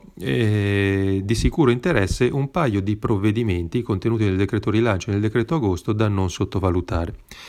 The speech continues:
In particolare il decreto agosto prevede la possibilità di rivalutare i beni d'impresa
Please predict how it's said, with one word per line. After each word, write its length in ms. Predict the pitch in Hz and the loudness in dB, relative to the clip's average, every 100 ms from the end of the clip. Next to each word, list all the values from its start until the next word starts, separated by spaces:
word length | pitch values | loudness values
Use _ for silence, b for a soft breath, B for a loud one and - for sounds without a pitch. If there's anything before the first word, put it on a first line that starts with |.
| B B | B B
In 120 | 143 123 | -6 -2
particolare 500 | 147 170 143 170 127 | -2 2 2 2 2
il 60 | |
decreto 380 | 110 110 117 120 | 2 2 2 4
agosto 480 | 117 123 123 - 143 | 4 4 2 0 0
prevede 440 | 123 113 127 107 | 2 2 4 4
la 140 | 98 101 | 2 0
possibilità 800 | - 156 - 131 113 117 113 95 | 0 0 2 0 0 0 0 0
di 180 | 98 104 | 2 0
rivalutare 840 | 123 131 127 139 156 113 90 90 | 0 0 0 0 2 2 2 0
i 140 | 117 101 | 0 4
beni 240 | 120 104 | 4 4
d'impresa 640 | 98 92 113 95 85 110 | 2 0 0 0 0 0